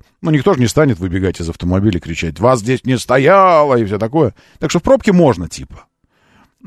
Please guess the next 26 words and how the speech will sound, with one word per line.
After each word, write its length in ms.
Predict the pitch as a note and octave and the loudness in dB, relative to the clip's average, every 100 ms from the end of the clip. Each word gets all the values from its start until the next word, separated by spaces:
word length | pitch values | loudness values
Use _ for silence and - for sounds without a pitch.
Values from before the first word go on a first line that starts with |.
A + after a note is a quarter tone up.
| - | -8
Э, 600 | G2 G2 G2 F#2+ F#2+ F#2 - | -4 0 0 2 2 0 0
но 160 | D3+ | 2
нет. 240 | A3+ G#2 - - _ _ _ | 4 2 -2 -16 _ _ _
И 80 | C3 | 2
вот 180 | E3+ F#3 | 2 2
из, 220 | E3 - | -2 -4
из, 180 | F3 - | -6 -2
из 180 | E3+ D3+ | -4 -2
таких 380 | F#3 - F#3 G#3+ | -2 0 0 4
умников 460 | F#3 D3 B2 - _ _ - | 4 4 0 -2 _ _ -12
я 260 | F#2+ F3+ | 2 2
почему-то 560 | G#3+ E3 - D#3 D#3 C#3 | 2 -6 -2 -2 -2 -2
уверен. 560 | G2+ D#2+ D2 C#2 - _ _ _ _ _ _ | -2 -4 -8 -10 -18 _ _ _ _ _ _
Левый 380 | - B2 F3 D3+ | 0 2 4 4
ряд, 240 | D3+ F#3 - | 4 2 0
правый 360 | B2 C#3 A#2+ | 0 2 0
ряд, 200 | F#2 C2+ _ _ | -2 -8 _ _
Д 100 | - | -8
Т 140 | - F#2+ | -4 -6
П 200 | D2 B1+ | -6 -12
здесь, 320 | D2 C2+ - | -12 -14 -14
вот 140 | D2+ | -8
как 160 | G2 E2 | -8 -6
раз 200 | D2 - | -8 -4
на 100 | F#2+ | -4
съезде. 400 | - D2 B1 | -4 -8 -10